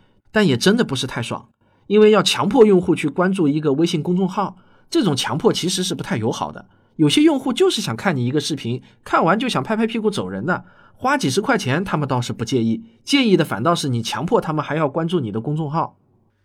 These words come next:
小白和我们的产品策划人孙老师啊，就开始绞尽脑汁的想，有没有什么更好的办法呢？你还别说啊，他们还真的想到了一招，而且这招呢，还是我们的原创，因为我们没有看到其他小程序这么做过。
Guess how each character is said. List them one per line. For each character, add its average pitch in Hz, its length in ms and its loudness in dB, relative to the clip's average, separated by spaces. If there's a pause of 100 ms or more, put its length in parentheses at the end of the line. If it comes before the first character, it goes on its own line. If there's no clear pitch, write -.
小 131 240 -2
白 156 280 6
和 196 180 2
我 151 140 6
们 123 100 -4
的 147 160 2
产 151 160 -4
品 139 180 -4
策 170 160 -2
划 156 160 -4
人 120 300 -4
孙 196 180 -2
老 151 140 -2
师 127 160 -4
啊， 113 100 -4
就 113 140 -8
开 117 180 -8
始 151 160 -6
绞 107 160 -8
尽 165 160 0
脑 107 140 -4
汁 147 160 -4
的 147 80 -2
想， 123 220 -8 (440)
有 131 140 -2
没 190 80 0
有 254 80 0
什 - 100 -4
么 170 100 -4
更 254 140 -6
好 95 160 -12
的 107 80 -10
办 196 220 -2
法 175 80 0
呢？ 151 200 -4 (600)
你 127 100 -4
还 135 140 -2
别 175 160 4
说 185 240 4
啊， 113 140 2
他 170 100 -4
们 165 80 -4
还 156 80 -4
真 202 220 -2
的 214 40 0
想 113 200 -4
到 139 100 0
了 120 100 0
一 120 80 -2
招， 123 320 -2 (300)
而 156 100 -4
且 139 140 -2
这 165 180 4
招 165 220 2
呢， 123 160 -2
还 127 140 -10
是 175 120 -4
我 127 140 -2
们 107 140 -4
的 135 80 -2
原 110 200 -6
创， 160 300 -2 (320)
因 196 160 4
为 208 80 8
我 139 160 6
们 120 100 -2
没 127 140 2
有 220 140 2
看 190 200 -2
到 135 140 -2
其 - 160 -6
他 160 100 -2
小 110 140 -8
程 113 160 -6
序 123 100 -4
这 135 120 -6
么 120 80 -4
做 131 200 0
过。 95 220 -10